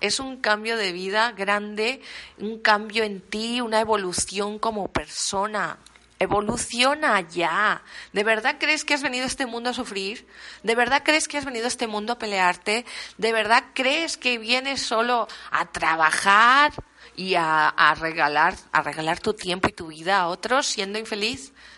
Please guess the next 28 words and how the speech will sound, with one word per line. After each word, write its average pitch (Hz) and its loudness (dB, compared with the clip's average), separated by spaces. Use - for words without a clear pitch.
No, 202 0
no, 190 -2
no, 190 0
amigo 156 -2
y 156 -4
amiga, 202 2
olvídate. 175 0
Hemos 254 6
venido 254 0
a 269 2
este 247 -4
mundo 196 -2
a 160 -8
ser 190 4
mejores 196 0
personas. 196 -6
Hemos 226 0
venido 240 0
a - 2
este 226 -2
mundo 185 2
a 160 4
tratar 185 0
de 180 0
tener 185 -6
un 202 -4
crecimiento 185 -4
personal. 139 -2